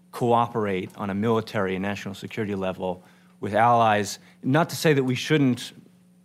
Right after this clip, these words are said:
cooperate, but, uh, constant military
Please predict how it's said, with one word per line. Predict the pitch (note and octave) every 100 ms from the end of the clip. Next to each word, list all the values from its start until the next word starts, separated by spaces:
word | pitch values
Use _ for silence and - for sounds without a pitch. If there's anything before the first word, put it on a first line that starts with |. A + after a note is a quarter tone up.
| _ -
cooperate, | - F3+ G3 G#2 F2 F2
but, | - G2 - - - - -
uh, | G2+ F#2+ F#2+ F#2 - - _ _ _ _ _ _ _ _
constant | - - D#3 D3+ - C3 A#2+
military | C3 C3 C3 - A#2+ A2+ G#2